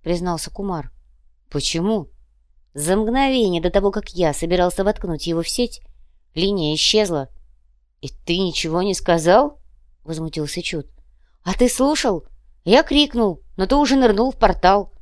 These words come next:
Ундер припомнил, что действительно слышал то ли сдавленный крик, то ли удивлённый возглас, но не придал этому значения. Непростительная оплошность во время боевой операции. Недовольный собой Чуд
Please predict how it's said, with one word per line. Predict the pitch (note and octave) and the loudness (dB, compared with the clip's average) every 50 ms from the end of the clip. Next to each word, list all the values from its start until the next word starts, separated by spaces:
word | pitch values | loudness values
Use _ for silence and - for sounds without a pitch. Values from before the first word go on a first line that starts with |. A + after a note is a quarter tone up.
| - - - - _ _ _ _ _ _ _ _ _ - | -20 -20 -20 -20 _ _ _ _ _ _ _ _ _ -8
Ундер | G3+ G#3+ G#3 F#3 G#3+ A3 | -6 -4 -2 0 0 0
припомнил, | - B3 C4 - - A3+ G3+ E3 D3+ D3 C#3+ C#3+ - - | 0 -2 -4 -4 -4 -4 -4 -4 -4 -4 -6 -6 -8 -10
что | - - - A3 | -12 -12 -8 -4
действительно | G3 A#3 A3+ - - - - F3 E3 E3 | -4 -4 -2 -4 -6 -6 -6 -8 -8 -8
слышал | D#3+ - F3+ E3 - - D3 D3 | -6 -4 -4 -4 -4 -4 -6 -8
то | - - A3+ A#3 | -4 -4 -2 0
ли | A#3 G#3+ | 0 0
сдавленный | F3 D3+ E3 D#3 D#3 D#3 D#3 D#3+ D3 | 2 2 2 2 2 0 -2 -2 -4
крик, | - D3+ D#3 F3 - - - - - _ _ _ _ _ _ _ | -4 -4 -4 -4 -6 -10 -18 -20 -20 _ _ _ _ _ _ _
то | - D#3+ | 0 0
ли | E3 E3+ | 2 2
удивлённый | E3 E3 E3 F3 F3 F#3 F#3 F#3 F#3+ G3+ G#3+ | 2 0 0 -2 -2 0 0 0 -2 -2 -4
возглас, | G#3 G#3+ G#3 E3+ D3+ C#3+ C#3+ C3 - - - - - - - _ _ | -2 -4 -4 -4 -4 -8 -10 -10 -12 -14 -18 -20 -20 -20 -20 _ _
но | - F#3 F#3+ | -10 -6 -4
не | G3 G3 G3 | -4 -4 -4
придал | A3 A3+ A#3+ A#3+ A3 F#3+ | -2 0 2 2 4 4
этому | F3 F3 F#3 F#3+ F#3+ | 2 0 -2 -6 -6
значения. | F3+ G#3 A3+ A#3 - - F3+ D#3 C#3+ C3+ C3 B2+ - - _ _ _ _ _ _ _ _ _ _ _ _ _ _ _ _ _ | -4 -6 -6 -6 -6 -8 -8 -8 -8 -8 -10 -12 -16 -20 _ _ _ _ _ _ _ _ _ _ _ _ _ _ _ _ _
Непростительная | - F3+ F3 G3 G3+ G3 - - G#3+ G#3 - C4 C4 C4+ C4+ B3+ | -6 -2 0 2 2 2 0 -2 -6 -6 -4 -2 0 2 2 2
оплошность | - - G3+ - - F#3 F#3 F#3+ - B3+ B3+ - - | 0 0 -2 -2 -2 -2 -2 -2 -2 -4 -6 -4 -4
во | G#3 | -4
время | F#3 F3+ F3 E3 D#3+ | -2 -2 -2 -2 -2
боевой | D3+ E3 E3 E3 D#3+ D#3 D3+ | 0 0 0 0 0 -2 -2
операции. | D3 D3 F3 E3+ D#3+ D3+ - - - C#3 C3+ C#3 C#3+ - - - - - _ _ _ _ _ _ _ _ _ - | -4 -4 -4 -4 -4 -6 -8 -12 -14 -14 -14 -14 -16 -20 -20 -20 -20 -20 _ _ _ _ _ _ _ _ _ -8
Недовольный | D#3+ E3 D#3+ D#3+ D#3+ E3 E3 E3+ E3 E3 | -2 2 4 4 4 4 2 0 -2 -4
собой | - E3+ D3+ D#3 D#3 D#3 | -2 -2 -2 -2 -4 -4
Чуд | - - G3 G#3 - | -4 -4 -6 -6 -6